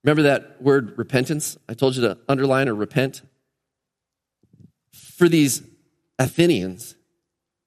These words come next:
it was, "I have all of these idols, and these are the things I'm pursuing in life." Repentance would be this. "I don't need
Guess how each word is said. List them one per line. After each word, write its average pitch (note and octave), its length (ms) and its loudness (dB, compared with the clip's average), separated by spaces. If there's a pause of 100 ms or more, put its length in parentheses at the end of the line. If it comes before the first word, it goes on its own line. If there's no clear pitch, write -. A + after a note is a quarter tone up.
(120)
it D#3 100 2
was, C#3+ 300 2 (160)
"I A#2+ 40 0
have C#3+ 160 4
all D#3+ 280 2
of F#3+ 80 0
these F#3 160 0
idols, C#3 400 0
and C3 180 -2
these D#3+ 160 0
are E3+ 60 0
the G#3+ 80 -4
things D3 340 0
I'm C3+ 140 -2
pursuing C3+ 460 -2
in C3+ 100 2
life." G2+ 320 -2 (240)
Repentance D3+ 480 0
would C3+ 120 -4
be B2+ 120 0
this. G#2 360 -4 (920)
"I C3+ 60 4
don't C#3 160 -2
need C3 260 0